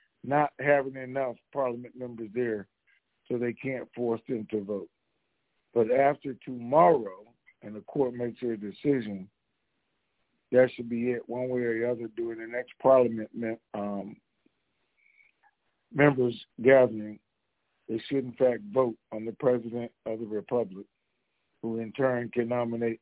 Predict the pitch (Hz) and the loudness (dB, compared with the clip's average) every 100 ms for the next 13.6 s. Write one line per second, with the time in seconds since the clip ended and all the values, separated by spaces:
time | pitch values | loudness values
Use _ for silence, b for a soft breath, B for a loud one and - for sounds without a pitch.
0 | - 113 113 - 104 110 120 110 104 101 | 0 2 0 -4 -6 -4 -4 -6 -8 -10
1 | - _ _ _ 113 110 117 113 107 117 | -14 _ _ _ -10 -8 -8 -4 0 0
2 | 113 110 98 113 - 110 - - 110 110 | 0 -6 -2 -4 -2 -6 -6 4 4 4
3 | 104 101 104 - _ _ _ _ _ _ | 2 4 2 0 _ _ _ _ _ _
4 | _ _ _ _ _ _ _ _ 113 127 | _ _ _ _ _ _ _ _ 4 6
5 | 123 120 117 120 - 101 110 117 - _ | 6 4 4 4 2 -4 0 0 -2 _
6 | - - _ _ _ _ _ _ _ _ | -20 -20 _ _ _ _ _ _ _ _
7 | _ _ _ _ _ _ _ _ _ _ | _ _ _ _ _ _ _ _ _ _
8 | _ - 101 - 107 113 107 104 - 95 | _ -8 -4 0 0 0 0 -4 -6 -6
9 | 98 113 117 113 110 - 120 107 104 - | 0 2 2 0 -2 -2 -4 -4 -6 -8
10 | - 117 107 101 104 104 _ b b b | -4 -2 -2 -4 -2 -4 _ b b b
11 | b b b b 117 117 123 123 120 123 | b b b b 6 6 6 2 -4 -6
12 | 127 117 120 - 123 110 113 95 123 127 | -6 -4 -6 -6 -10 -6 -8 0 4 4
13 | 110 120 117 98 117 117 | 2 -4 -6 -6 -2 -2